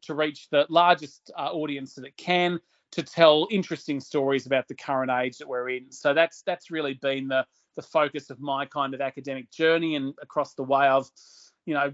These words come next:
um, sort of taught and, and researched everything from the Beaconsfield mine disaster in Tasmania through to Pokemon and, and the sort of entrance of Pokemon Go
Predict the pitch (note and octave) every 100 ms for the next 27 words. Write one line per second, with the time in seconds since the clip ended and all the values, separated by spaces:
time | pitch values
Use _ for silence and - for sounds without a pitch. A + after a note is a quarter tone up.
0 | D3+ C#3+ C3+ A#2+ - C3+ - - D#3+ F3
1 | D3 C3 D3 C#3 C3 D3+ D3 D#3 C#3+ D#3+
2 | D3 D3 D3 C#3+ D3+ C#3 D3 C#3+ C#3 -
3 | C#3+ C#3 D3 D3+ D3+ C3 D3 D3 - D3
4 | C#3+ - D3 C3+ D3 D3 D3 D3 C#3+ -
5 | _ _ _ _ - D#3 D3 C#3 - D3
6 | C#3+ C3+ D#3 D#3+ D3+ D3+ D3+ D#3 C#3+ C3
7 | - D3+ C#3+ C3+ C3 - - - C#3 C3
8 | C#3 C#3 D3+ C3+ B2+ - C#3+ C#3 C#3+ C3+
9 | C3 D3 D#3+ E3